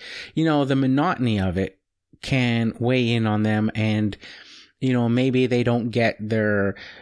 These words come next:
uh, vacation pick, uh, first choice for, you know, say, the time of year they get to go on vacation and things like that. And that may be the seed that starts thinking about, "Well, what if I start a business? What if I,"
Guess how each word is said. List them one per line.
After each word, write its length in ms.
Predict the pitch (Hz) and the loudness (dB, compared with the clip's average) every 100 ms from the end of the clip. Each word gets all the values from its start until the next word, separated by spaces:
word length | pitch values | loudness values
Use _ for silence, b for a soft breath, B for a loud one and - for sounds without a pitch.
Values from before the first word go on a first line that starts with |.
| - | -12
uh, 200 | - 85 | -6 -4
vacation 840 | 104 110 117 - 127 120 - 110 | -2 -2 -2 0 0 2 0 0
pick, 540 | 95 - 85 - - - B B B - | 0 -2 -4 -8 -20 -20 B B B -6
uh, 160 | 98 95 | -2 -2
first 340 | - 117 - | -2 -2 -2
choice 340 | - 120 107 | 0 0 0
for, 200 | - 107 | -2 -2
you 140 | 104 101 | 0 0
know, 160 | 98 | 0
say, 280 | 90 - 104 | -2 0 0
the 80 | 98 | -2
time 300 | - 117 110 | -2 -2 0
of 80 | 104 | 0
year 240 | 110 117 | 0 2
they 100 | 107 | 0
get 180 | 104 98 | 0 -4
to 80 | - | -4
go 120 | 104 | -2
on 140 | 101 | -2
vacation 560 | 98 95 120 107 - 92 | -2 -2 -2 0 0 -2
and 100 | 87 | -2
things 240 | 107 117 | -2 0
like 160 | 110 98 | -2 -2
that. 300 | 117 107 - B B B B B B _ _ | -2 -2 -6 B B B B B B _ _
And 440 | 131 123 123 120 - | -2 0 0 0 -2
that 280 | 113 190 160 | 0 0 2
may 140 | 147 | 0
be 180 | 127 123 | 0 0
the 100 | 113 | 0
seed 300 | - 127 110 | 0 0 0
that 120 | - | -2
starts 360 | - 113 101 - | -2 -2 -2 -2
thinking 320 | 117 - 107 | -2 0 -2
about, 220 | 101 92 | 0 -2
"Well, 100 | 101 | 0
what 160 | 123 147 | 0 0
if 100 | - | -2
I 60 | |
start 280 | 110 113 101 | -2 -2 -2
a 40 | |
business? 560 | 78 71 90 82 69 67 | -4 -4 -2 -2 -4 -2
What 100 | 147 | -2
if 140 | 175 | -2
I," 220 | 127 113 | -2 -4